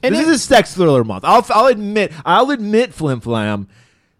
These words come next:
Speaker 2: the movies we've doing so far haven't been technically erotic,
Speaker 1: Yeah.
Speaker 2: but they're full of fucking.
Speaker 1: Barely
Speaker 2: They're,
Speaker 1: any
Speaker 2: they're about the sex trade, the sex industry.
Speaker 1: Look, we
Speaker 2: All
Speaker 1: s-,
Speaker 2: of them have
Speaker 1: we
Speaker 2: been.
Speaker 1: started out with the chase. We had a character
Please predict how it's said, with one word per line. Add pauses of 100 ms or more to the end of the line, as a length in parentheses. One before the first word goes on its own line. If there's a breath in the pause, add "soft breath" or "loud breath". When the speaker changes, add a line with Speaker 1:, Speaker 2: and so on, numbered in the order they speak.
(200)
Speaker 2:
the
movies
we've
doing
so
far
haven't
been
technically
erotic,
Speaker 1:
Yeah.
Speaker 2:
but (320)
they're
full
of
fucking. (320)
Speaker 1:
Barely
Speaker 2:
They're,
Speaker 1:
any
Speaker 2:
they're
about
the
sex
trade,
the
sex
industry.
Speaker 1:
Look,
we
Speaker 2:
All
Speaker 1:
s-,
Speaker 2:
of
them
have
Speaker 1:
we
Speaker 2:
been.
Speaker 1:
started
out
with
the
chase.
We
had
a
character